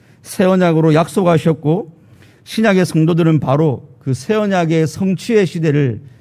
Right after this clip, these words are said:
살아가고 있기 때문입니다. 이 시간에는 주어진 본문을 통하여 새 언약을 통해 부어지는 하나님의 은혜가 코로나 일구로 인해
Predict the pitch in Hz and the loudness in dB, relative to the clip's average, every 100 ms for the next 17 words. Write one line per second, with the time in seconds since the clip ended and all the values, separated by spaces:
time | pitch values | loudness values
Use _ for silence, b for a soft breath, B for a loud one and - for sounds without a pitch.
0 | B - 151 147 135 135 127 120 123 120 | B -8 -2 0 0 -2 -4 -2 0 2
1 | 113 107 110 - _ _ b b b b | -2 -6 -12 -20 _ _ b b b b
2 | b b b b - 143 165 160 147 156 | b b b b 0 2 4 2 2 2
3 | 165 165 165 175 170 160 156 151 147 175 | 2 4 4 4 2 2 0 2 0 -2
4 | - b b b b - 208 190 202 185 | -10 b b b b -4 0 2 2 2
5 | 175 - 165 170 135 151 165 170 170 165 | 0 2 2 2 2 2 4 2 2 2
6 | 196 190 175 165 156 185 170 127 131 113 | 0 0 0 0 -2 -4 -4 -2 -4 -6
7 | - - b b b b - 170 170 165 | -14 -20 b b b b -2 0 2 2
8 | 165 170 160 147 165 226 | 2 2 4 2 0 -2